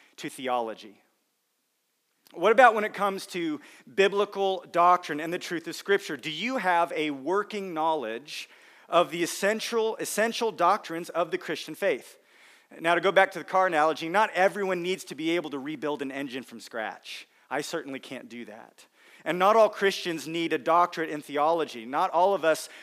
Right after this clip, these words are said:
are going to write the next systematic theology book or teach in a seminary. That's fine. But we do all need to have a grasp of the essential truths of the faith. We need to have the discernment to recognize when someone comes along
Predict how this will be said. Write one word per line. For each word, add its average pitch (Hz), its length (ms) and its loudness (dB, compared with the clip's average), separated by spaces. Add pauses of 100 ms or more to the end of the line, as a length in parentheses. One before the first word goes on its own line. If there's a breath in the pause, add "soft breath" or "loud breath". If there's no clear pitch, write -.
(120)
are 165 80 -6
going 180 200 0
to 170 120 -4
write 175 260 6
the 170 80 0
next 170 320 0
systematic 151 640 -4
theology 131 500 -4
book 110 360 -14 (420 soft breath)
or 151 140 -6
teach 165 300 -8
in 135 60 -10
a 127 60 -8
seminary. 113 720 -12
That's 165 240 -2
fine. 113 540 -8 (520 soft breath)
But 180 240 4
we 165 180 -6
do 202 320 -2
all 185 380 4
need 160 260 -4
to 156 80 2
have 147 220 0
a 135 60 -6
grasp 123 540 -4
of 131 100 -10
the 143 80 -8
essential 156 480 -8
truths 131 440 -10
of 135 120 -10
the 135 80 -8
faith. 165 340 0 (240 loud breath)
We 180 120 -4
need 208 160 0
to 165 60 4
have 175 220 6
the 170 80 -4
discernment 185 720 -4
to 165 120 -8
recognize 139 1080 -2 (320 loud breath)
when 160 180 -4
someone 226 520 0
comes 202 380 -4
along 143 460 -4